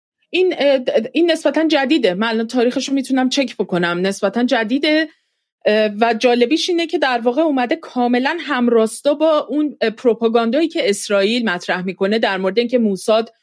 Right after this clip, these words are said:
نفوذی داره در داخل سپاه پاسداران و حتی ترور، اه، شهید فخریزاده رو هم اومده بود نسبت داده بود به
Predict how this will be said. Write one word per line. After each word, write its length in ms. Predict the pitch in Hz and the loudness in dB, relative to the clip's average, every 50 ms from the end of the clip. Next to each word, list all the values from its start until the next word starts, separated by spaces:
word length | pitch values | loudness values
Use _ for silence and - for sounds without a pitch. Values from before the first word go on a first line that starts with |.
| _ _ _ _ _ - | _ _ _ _ _ -2
نفوذی 480 | 214 220 214 208 - 240 196 214 277 269 | 0 0 0 0 -2 -6 -4 -2 -2 0
داره 240 | 240 185 180 175 175 | 2 2 2 0 0
در 160 | 180 175 185 | 0 -2 0
داخل 440 | 180 185 185 180 - - 233 233 220 | 0 0 0 0 -2 -6 -6 -6 -6
سپاه 320 | - - 170 - 180 175 | -6 -6 -6 -2 -4 -4
پاسداران 680 | 175 190 190 175 - - 175 180 180 190 214 233 226 202 | -2 -2 -4 -4 -2 -2 0 0 0 0 0 -2 0 0
و 160 | 202 196 190 | 0 -2 0
حتی 260 | 208 208 - - 233 | -4 -6 -4 -6 -8
ترور، 680 | 233 - 208 190 180 196 208 220 214 208 196 175 - _ _ _ _ _ _ _ _ _ _ _ | -8 -4 -4 -2 0 0 0 0 0 0 0 -2 -4 _ _ _ _ _ _ _ _ _ _ _
اه، 180 | - 175 190 190 | -2 0 0 0
شهید 260 | 185 - 208 220 220 | 0 0 -2 -2 0
فخریزاده 600 | - 214 202 - - 233 220 202 214 214 214 226 226 | -2 -2 -4 -4 -4 -4 -2 0 0 0 2 0 0
رو 120 | 262 285 | 0 -2
هم 180 | 254 262 262 262 | -2 -2 -2 0
اومده 280 | 240 214 196 190 208 | 0 0 0 0 -2
بود 180 | 220 262 226 208 | -2 -2 -4 -6
نسبت 420 | 190 185 - 208 208 208 208 214 | -6 -6 -2 -2 -2 -2 -2 0
داده 240 | - 220 196 190 196 | -2 -2 0 0 -4
بود 260 | 208 220 220 208 214 | -4 -4 -6 -6 -4
به 360 | 214 208 208 208 208 208 202 | -2 0 0 0 0 -2 -4